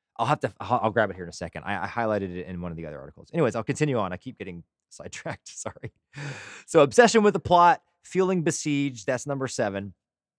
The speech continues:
Number eight, the followers must feel humiliated by the ostentatious wealth and force of their enemies.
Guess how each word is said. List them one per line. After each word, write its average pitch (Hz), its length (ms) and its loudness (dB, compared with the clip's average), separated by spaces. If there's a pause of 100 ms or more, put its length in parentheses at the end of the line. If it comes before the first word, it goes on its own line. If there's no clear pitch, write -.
(400)
Number 139 300 0
eight, 123 280 -2 (460)
the 123 80 4
followers 196 580 6
must 151 280 6
feel 175 180 4
humiliated 170 800 4
by 117 120 6
the 110 220 -4
ostentatious 139 960 -2
wealth 104 600 2 (360)
and 110 160 -2
force - 640 0 (460)
of 107 200 0
their 101 260 0
enemies. 92 540 -4